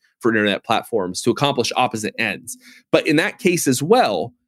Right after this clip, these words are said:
you're also opening a Pandora's box because, um, you know, what counts as discrimination against content? If you look at recent lawsuits filed by people like Prager University,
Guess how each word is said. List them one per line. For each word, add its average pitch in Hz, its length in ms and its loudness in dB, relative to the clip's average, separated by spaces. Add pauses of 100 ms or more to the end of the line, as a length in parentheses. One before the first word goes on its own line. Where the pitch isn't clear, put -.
(120)
you're 120 180 0
also 180 320 2
opening 143 320 0
a 120 60 0
Pandora's 113 540 -2
box - 440 0
because, 139 600 0 (480)
um, 139 320 0 (560)
you 165 140 0
know, 143 320 2 (180)
what 190 340 0
counts - 680 -4 (340)
as 117 640 0
discrimination 113 720 -2
against 95 300 -6
content? 139 560 -2
If 110 100 -6
you 131 160 4
look 175 200 -2
at - 120 -2
recent 139 380 0
lawsuits 139 480 0
filed 117 260 0
by 107 120 0
people 110 260 -6
like 101 160 -2
Prager 107 340 -2
University, 98 760 -2